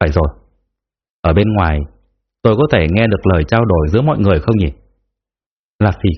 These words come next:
cười đáp. <laughs> "Không chỉ nghe thấy được, mà còn nhìn thấy được nữa. Năm ngoái, chúng tôi vừa lắp một hệ thống giám sát thẩm vấn. Bên cạnh phòng thẩm vấn là phòng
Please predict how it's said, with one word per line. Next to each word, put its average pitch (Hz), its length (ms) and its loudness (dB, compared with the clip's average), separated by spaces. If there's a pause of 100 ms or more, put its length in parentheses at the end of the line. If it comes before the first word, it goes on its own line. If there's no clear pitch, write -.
cười 87 200 0
đáp. 98 140 -2 (1040)
<laughs> 101 80 -2 (760)
"Không 107 180 0
chỉ 78 180 0
nghe 87 180 0
thấy 95 320 0
được, 82 180 -2 (840)
mà 95 180 0
còn 87 180 0
nhìn 82 320 2
thấy 90 200 0
được 143 200 0
nữa. 90 140 -2 (1080)
Năm 101 160 0
ngoái, 95 340 0 (560)
chúng 107 160 2
tôi 120 200 4
vừa 90 80 2
lắp 104 260 0
một 92 160 -2
hệ 101 80 0 (100)
thống 101 200 -2
giám 110 200 -2
sát - 180 -2 (100)
thẩm 82 200 -2
vấn. 78 240 -4 (600)
Bên 110 160 2
cạnh 113 160 0 (120)
phòng 104 180 0
thẩm 80 200 -2
vấn 82 120 0 (580)
là 90 120 0
phòng 85 160 -2